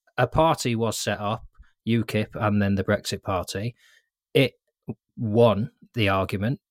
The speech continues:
because it had those frank conversations and it made people feel empowered. It is now obsolete because we've left the European Union.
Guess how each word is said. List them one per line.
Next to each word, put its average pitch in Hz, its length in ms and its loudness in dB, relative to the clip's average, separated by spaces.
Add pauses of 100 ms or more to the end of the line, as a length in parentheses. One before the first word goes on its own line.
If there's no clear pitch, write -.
(160)
because 113 380 2
it 104 120 0
had 107 200 4
those 98 220 0
frank 101 280 0
conversations 98 720 0
and 104 120 0
it 95 40 -6
made 107 220 0
people 101 240 -4
feel 95 220 -2
empowered. 101 520 -2
It 131 140 2
is 117 160 0
now 110 360 2
obsolete 104 540 0
because 117 440 -2
we've 120 180 0
left 117 240 -4
the 117 80 -4
European 113 460 -4
Union. 117 260 -2